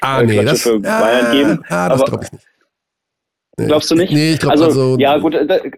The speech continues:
Speaker 2: gut, ja, das, das war vielleicht auch ein bisschen weit hergeholt, aber ich will darauf hinaus, also es, es kann, ähm, also wenn Berlin seine Stärken ausspielen kann, so dann, dann können die auch, äh, deutlich siegen, sagen wir es mal so.
Speaker 1: Mhm.
Speaker 2: Aber ich,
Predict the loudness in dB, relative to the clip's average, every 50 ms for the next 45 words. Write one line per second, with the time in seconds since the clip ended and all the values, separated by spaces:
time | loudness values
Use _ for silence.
0 | -6 -4 -4 -4 -4 -6 -4 -2 0 0 0 0 -2 -2 -4 -2 -2 -2 -2 0
1 | 0 0 0 0 -2 -4 -2 -2 -2 -2 -2 -2 -2 -2 0 0 0 0 0 0
2 | -2 -2 -4 -4 -2 -2 0 0 -2 -2 -2 -2 0 0 0 -2 -2 -4 -8 -10
3 | -12 -14 -20 -20 _ -12 -8 -6 -4 -4 -4 -6 -10 _ _ _ _ -6 -4 -2
4 | -2 -2 -4 -2 -4 -4 -4 -2 -4 -2 0 0 -2 0 2 2 2 2 2 2
5 | 0 0 -2 -2 -2 -2 -2 -2 0 -2 -2 -2 -2 -2 -6 -6 -6 -6 -4 -6
6 | -8 -10 -12 _ _ _ _ _ _ _ _ _ -6 -4 -2 0 2 2 2 0
7 | -2 -2 -2 -2 0 0 0 0 0 0 -2 -4 -6 -12 _ _ _ _ _ -4
8 | -4 -4 -2 0 0 2 2 2 0 0 -2 -4 -2 0 0 2 0 0 -2 -4
9 | -8 -10 -12 -12 -8 -4 -2 0 0 0 0 -2 -4 -2 0 0 0 0 0 0
10 | 0 0 0 0 -2 -2 -2 -2 0 0 0 0 0 2 0 0 -2 -4 _ -18
11 | -20 -20 -20 -10 -8 -8 -8 -8